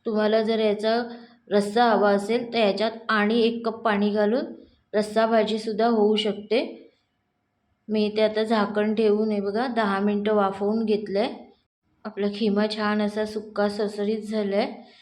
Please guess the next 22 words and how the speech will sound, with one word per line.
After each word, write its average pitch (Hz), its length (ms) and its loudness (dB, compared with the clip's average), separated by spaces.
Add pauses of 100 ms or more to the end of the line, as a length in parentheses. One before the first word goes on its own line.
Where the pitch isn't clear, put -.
(220)
मी 226 80 2
इथे 240 200 2
एक 220 440 0
चमचा 226 340 0
मॅगी 226 380 2
मसाला 233 440 4
घातला 196 360 0
आहे. 269 200 -2 (420)
तुम्ही 233 180 2
मॅगी 233 300 4
मसाला 226 420 2
घातला, 226 400 2 (120)
तर 240 60 2
हा 208 200 0 (100)
अगदी 247 720 -6
नॉनव्हेजसारखा 220 880 2
पदार्थ 214 480 0
लागतो. 214 520 0 (520)
तुम्ही 233 140 0
नक्की 220 300 -2
करून 226 380 2
पहा. 208 340 2